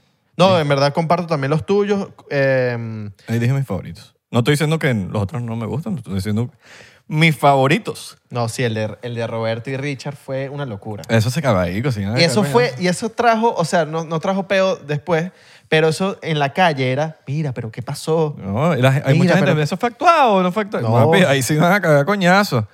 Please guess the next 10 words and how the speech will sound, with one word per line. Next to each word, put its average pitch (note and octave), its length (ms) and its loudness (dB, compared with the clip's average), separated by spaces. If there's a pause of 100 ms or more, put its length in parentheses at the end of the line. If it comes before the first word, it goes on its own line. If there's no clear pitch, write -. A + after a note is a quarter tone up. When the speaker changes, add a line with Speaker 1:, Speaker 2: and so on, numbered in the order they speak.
(320)
Speaker 2:
Yo A#2 100 -2
tuve C3 160 -2
que F3 60 -6
intervenir D#3+ 420 0
ahí. E3 140 0
Speaker 1:
En D3 240 -2
la C#3 120 2
calle D3+ 440 2
fue, G#3 200 -2
fue F#3 840 -2